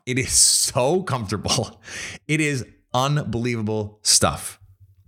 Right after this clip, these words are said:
In Tommy John underwear, you're just that much more comfortable. And it's not just underwear. I got some, some, a pajama shirt kind of thing. It's like a, a thermal, the, the pants,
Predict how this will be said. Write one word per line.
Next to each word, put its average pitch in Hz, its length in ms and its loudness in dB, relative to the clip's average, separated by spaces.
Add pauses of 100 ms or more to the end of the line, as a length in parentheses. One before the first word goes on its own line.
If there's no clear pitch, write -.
(140)
In 117 100 2
Tommy 139 260 2
John 147 180 0
underwear, 127 500 -4
you're 117 140 -2
just 143 340 -2
that 143 260 0
much 143 260 -4
more 127 300 -4
comfortable. 104 680 -4 (580)
And 131 80 -2
it's 127 120 6
not 160 180 0
just - 280 -2 (100)
underwear. 113 680 -2 (760)
I 107 80 -2
got 107 360 0
some, 101 340 2
some, 95 300 0 (140)
a 107 100 2
pajama 120 420 -2
shirt 139 420 -2
kind 131 220 -2
of 117 60 -6
thing. 139 460 -2 (260)
It's - 100 -8
like 101 140 0
a, 92 320 0 (260)
a - 80 -2
thermal, 135 680 -4 (520)
the, 98 80 2
the 87 160 0
pants, - 720 0